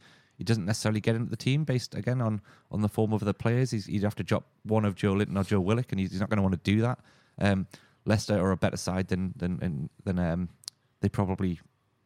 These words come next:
their, their league play shows, and he's gonna probably wanna play both of those players. But if Maxi can show us what, wh-, why we all love him and why we th-, why we think he's the player we can, um, that, that, that he can be, um,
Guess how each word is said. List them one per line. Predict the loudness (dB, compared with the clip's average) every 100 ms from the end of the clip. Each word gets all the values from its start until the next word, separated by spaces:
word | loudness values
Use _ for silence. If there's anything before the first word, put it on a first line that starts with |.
| _
their, | -2 0
their | 0 0
league | 2 0
play | -2 -2
shows, | -2 0 0 0
and | -2
he's | -2
gonna | -4
probably | -4 -4
wanna | -2 -2
play | -2
both | 0 -2 -2
of |
those | -4
players. | -2 -2 -2
But | -4 -8 -8 -20 _
if | -4 0
Maxi | 0 0 -4
can | -2 -2 -4 _ _ _ _ _ _ _
show | -4 2 4
us | 4 2
what, | 2 0 -4 _ _ _ -12
wh-, | -6 0
why | 4
we | 6 6
all | 6
love | 4 4
him | 2
and | 2
why | 2
we | 2
th-, | -2
why | 0 2 2
we | 0
think | 0 0
he's | 0
the | -4
player | 0 2
we | 2
can, | -2 -4 -4 -2
um, | 0 -2 -4 _ _ -8
that, | -6
that, | -6 -2
that | 0
he | 0
can | 0 2
be, | 4 4 0 -8 -16 _ _ _ 2
um, | 4 2 -2